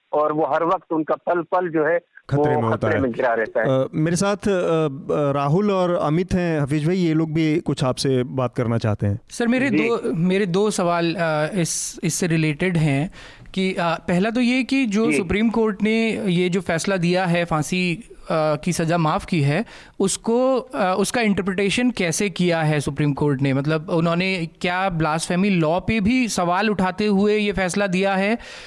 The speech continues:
Speaker 3: या उसकी कोई और व्याख्या उन्होंने की है? दूसरा सवाल मेरा ये था कि blasphemy law को लेकर, क्योंकि पाकिस्तान में हम, अ, पाकिस्तान को ऐसे भी जानते हैं कि वहाँ का एक बहुत बड़ा progressive तबका भी है जो, अ, अ,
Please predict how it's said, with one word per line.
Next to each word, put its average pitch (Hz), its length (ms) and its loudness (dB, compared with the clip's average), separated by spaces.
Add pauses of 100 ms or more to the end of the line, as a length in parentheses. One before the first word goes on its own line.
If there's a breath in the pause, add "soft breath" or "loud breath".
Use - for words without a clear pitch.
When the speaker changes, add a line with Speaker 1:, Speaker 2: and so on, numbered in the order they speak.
(220 loud breath)
Speaker 3:
या 190 280 2
उसकी 202 240 0
कोई 214 200 0
और 190 200 2
व्याख्या 160 380 0
उन्होंने 139 280 2
की 123 200 -4
है? 120 280 -2 (100)
दूसरा 214 340 0
सवाल 285 280 0
मेरा 269 160 0
ये 254 200 2
था 269 160 -2
कि 277 360 0 (320 loud breath)
blasphemy 190 600 0
law 190 300 2
को 240 120 0
लेकर, 190 500 0 (240)
क्योंकि 196 180 -2
पाकिस्तान 185 580 -2
में 226 140 4
हम, 220 300 2
अ, - 80 -6
पाकिस्तान 170 720 0
को 196 100 0
ऐसे 180 220 0
भी 202 100 0
जानते 180 340 -2
हैं 202 160 0
कि 208 80 0
वहाँ 170 260 0
का 202 300 0
एक 190 220 -2
बहुत 170 280 0
बड़ा 165 320 0
progressive 180 500 -2
तबका 208 400 -2
भी 208 120 0
है 175 280 2 (540 loud breath)
जो, 220 380 2
अ, 220 80 -4
अ, 180 920 0